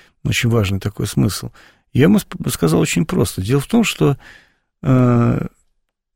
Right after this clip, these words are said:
весь смысл нашей жизни состоит в том, чтобы нам подготовиться к жизни иной, к жизни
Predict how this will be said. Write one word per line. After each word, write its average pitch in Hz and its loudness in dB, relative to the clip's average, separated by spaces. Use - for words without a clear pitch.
весь 151 6
смысл 139 4
нашей 120 0
жизни 147 2
состоит 113 -2
в - -20
том, 226 2
чтобы 123 2
нам 185 4
подготовиться 110 -2
к 95 -4
жизни 127 -2
иной, 95 -6
к 95 -4
жизни 127 0